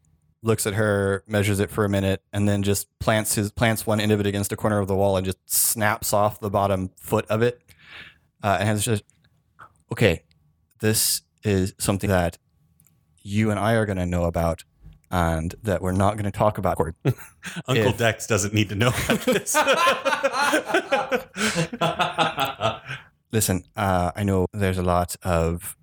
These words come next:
Speaker 1: shape changers in Greywall, and not all of them are friendly.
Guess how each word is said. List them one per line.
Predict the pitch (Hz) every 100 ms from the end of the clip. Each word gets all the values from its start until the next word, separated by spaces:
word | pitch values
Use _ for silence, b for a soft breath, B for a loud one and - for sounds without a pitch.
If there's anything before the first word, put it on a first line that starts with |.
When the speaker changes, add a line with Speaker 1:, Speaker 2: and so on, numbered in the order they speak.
| -
Speaker 1:
shape | - 92 -
changers | 95 85 82 85
in | 85
Greywall, | 90 90 78 - - _ _ _ _ _ _ _ _ _ _ _ _ _ _ _
and | 90 87 82 80 78 - _ _ _ -
not | 101 95 95
all | 92
of | 87
them | 87 87 -
are | 90 85 82 85 _ _ _
friendly. | - - 90 82 107